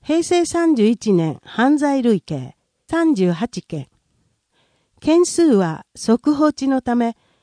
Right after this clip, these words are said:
累計数と月ごとの件数の合計が異なる場合があります。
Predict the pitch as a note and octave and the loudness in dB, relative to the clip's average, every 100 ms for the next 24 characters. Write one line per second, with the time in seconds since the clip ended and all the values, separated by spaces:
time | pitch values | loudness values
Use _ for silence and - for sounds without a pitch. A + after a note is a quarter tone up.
0 | _ - A#3 D#4+ - E4+ D#4 A3 F#3+ - | _ 0 2 2 0 -2 0 0 -2 -2
1 | F3 F#3+ - A#3+ E4 E4 C4+ G3 E3+ G3+ | -4 -4 -6 -2 0 0 2 0 0 0
2 | B3+ - B3 A#3+ A3+ A3 A#3 A3+ G#3+ G3 | -2 -2 -2 0 0 0 0 -4 -4 -6
3 | G3+ - _ - A#3 C#4+ D4+ D4 B3+ B3+ | -8 -12 _ -4 -2 0 0 0 -2 -2
4 | B3+ A#3 A3+ G#3+ G3+ - | -4 -4 -4 -4 -4 -8